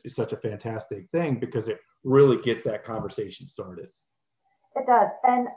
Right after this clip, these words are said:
Speaker 2: you know, I've, I've done a few of these different episodes, and there have been, you know, times where enslaved people do come into play. And I just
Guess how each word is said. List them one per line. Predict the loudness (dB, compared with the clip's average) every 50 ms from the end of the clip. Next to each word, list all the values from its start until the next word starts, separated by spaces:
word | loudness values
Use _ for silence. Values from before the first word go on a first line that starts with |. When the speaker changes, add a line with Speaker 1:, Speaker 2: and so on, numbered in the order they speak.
| -12 -8
Speaker 2:
you | -4 0
know, | 2 4 4 4 4 4
I've, | 2 2 2 2 2 2
I've | 2 4 4
done | 4 2
a | 2 2
few | 2 2 2
of | 2 2
these | -2 -6 -8
different | -8 -6 -6 -6
episodes, | -6 -8 -8 -6 -4 -4 -4 -4 -4 -4
and | -4 -4 -6 -4
there | -4 -4 -2 -2 0
have | 0 0 0 0 0
been, | -2 -2 -4 -4 -6 -8
you | -6 -6
know, | -6 -6
times | -4 0 0 0 0 0 -2 -8 -8 -8
where | -6 -4 -4 -4 -6
enslaved | -8 -8 -6 -6 -6 -6 -8
people | -8 -6 -6 -6 -6
do | -8 -10
come | -10 -10 -10 -10
into | -10 -12 -14 -12
play. | -8 -6 -4 -4 -4 -4 -2
And | -2 -2
I | -2 -2 -2
just | -4 -4 -4 -6